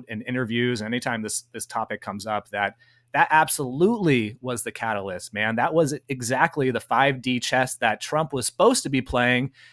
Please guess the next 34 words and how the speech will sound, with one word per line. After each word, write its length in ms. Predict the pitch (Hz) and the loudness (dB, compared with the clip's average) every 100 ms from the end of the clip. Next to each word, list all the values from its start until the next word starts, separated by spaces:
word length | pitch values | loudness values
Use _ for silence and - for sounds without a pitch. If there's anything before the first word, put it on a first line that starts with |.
| - _ _ | -20 _ _
Instead, 400 | 131 139 - 165 151 | -8 -4 2 2 4
he 80 | |
was 120 | 135 - | -2 -2
playing 280 | 160 170 | 0 0
it 60 | 160 | 0
on 200 | 139 117 | 0 0
us 480 | 202 226 143 135 - | 4 6 6 2 -2
by 200 | - 120 | 0 0
bringing 380 | 120 135 135 131 | 0 -2 0 0
up 220 | 131 - | -2 -4
the 120 | 120 | -6
whole 200 | 147 135 | -4 -4
fake 320 | - 147 139 | -2 -4 -2
news 260 | 143 208 151 | -2 -2 -2
narrative 460 | 123 120 120 120 | 0 2 2 0
and 120 | 107 - | -2 2
popularizing 840 | 160 180 160 131 127 127 127 110 | 2 2 2 2 2 2 -2 -2
that 200 | 117 156 | -2 -2
slogan 440 | - 123 117 110 | -4 -4 -4 -4
and 100 | 110 | -4
that 220 | 113 135 143 | -2 -2 -4
saying. 400 | 117 110 107 107 - _ _ | -4 -4 -6 -10 -18 _ _
And 160 | 127 143 | -4 -2
then 140 | 147 | 0
it 100 | 139 | 0
all 260 | 127 143 147 | 2 2 2
got 200 | 123 - | 0 -2
turned 320 | - 131 123 | -2 -2 -2
on 180 | 117 110 | -4 -4
us, 400 | 110 - - - | -6 -6 -6 -6
you 80 | 120 | -6
know? 180 | 117 123 | -4 -2
And, 160 | 131 - _ 151 175 | -6 -10 _ -8 -6
and, 160 | 143 | -6